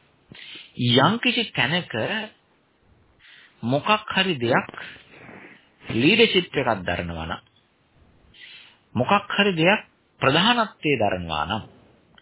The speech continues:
ආන්න ඒ ප්‍රධානත්වයේ දරන ලීඩර්ෂිප් එක දරන්නා වූ ධර්මයක් තිබෙනවා නම්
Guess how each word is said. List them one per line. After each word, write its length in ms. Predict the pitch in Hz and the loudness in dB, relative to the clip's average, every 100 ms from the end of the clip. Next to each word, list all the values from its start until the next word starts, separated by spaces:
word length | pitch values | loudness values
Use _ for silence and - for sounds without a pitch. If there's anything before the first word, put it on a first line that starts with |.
| - - _ _ _ | -20 -20 _ _ _
ආන්න 360 | 120 147 196 220 214 - | 4 6 6 4 -2 -2
ඒ 220 | - 170 | 2 2
ප්‍රධානත්වයේ 920 | 170 123 127 151 185 190 185 - 190 | 2 -2 0 2 2 0 -2 -2 -2
දරන 320 | 185 196 214 233 208 | 2 0 0 -4 -2
ලීඩර්ෂිප් 600 | 123 143 185 196 - - | 4 6 6 2 -2 -4
එක 140 | 170 151 | 0 2
දරන්නා 520 | 117 139 165 165 165 | 4 4 2 2 2
වූ 160 | 165 147 | 0 0
ධර්මයක් 500 | 117 135 151 151 - | 0 0 0 -4 -4
තිබෙනවා 520 | 147 147 147 151 156 | -4 -2 0 2 4
නම් 200 | 170 | 4